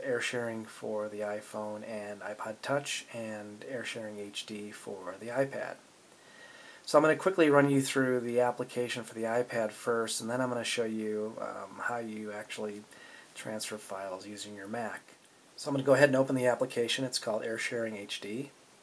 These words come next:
So the first thing you see is, uh, the, uh, AirSharing desktop, and AirSharing comes with a couple folders already created, and that's samples, public, and documents.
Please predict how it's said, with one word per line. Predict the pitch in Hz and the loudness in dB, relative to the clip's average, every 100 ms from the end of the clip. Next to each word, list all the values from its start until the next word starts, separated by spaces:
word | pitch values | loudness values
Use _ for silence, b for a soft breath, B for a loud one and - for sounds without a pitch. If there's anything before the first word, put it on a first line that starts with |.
| - - - B B B B B B B B B - - B B B B B B | -20 -20 -20 B B B B B B B B B -20 -20 B B B B B B
So | - 147 | -4 0
the | 135 | 6
first | 185 185 | 8 8
thing | 160 143 | 6 6
you | 127 | 4
see | - 139 135 131 | 4 4 4 4
is, | 120 110 - | 2 0 -4
uh, | 113 104 - - - - 143 | -4 -6 -8 -16 -20 -20 -12
the, | 131 120 113 | -8 -6 -6
uh, | 104 | 0
AirSharing | 139 143 - 123 117 107 107 | 2 2 2 0 0 -4 2
desktop, | 135 151 - - 107 - - B B B B B - - | 4 4 0 -2 -2 -6 -14 B B B B B -12 -4
and | 127 120 120 120 117 117 | -2 0 0 -2 -4 -6
AirSharing | 117 143 156 156 139 135 | 0 2 2 4 4 4
comes | 135 127 127 | 2 2 2
with | 123 113 - | 2 2 -2
a | 127 | -4
couple | 131 123 | 0 0
folders | - 127 117 113 117 | 0 0 0 -2 -2
already | 113 113 110 | 0 -2 -4
created, | - 117 117 120 | -6 -4 -2 -2
and | 123 113 | -4 -6
that's | 110 - | -2 0
samples, | - 123 120 120 117 | 0 -2 -2 -4 -4
public, | - 120 113 117 113 - - | -4 -4 0 0 -2 -12 -12
and | 120 110 107 | -8 -8 -4
documents. | 113 120 127 143 156 175 - - | 0 0 0 -2 -4 -6 -8 -8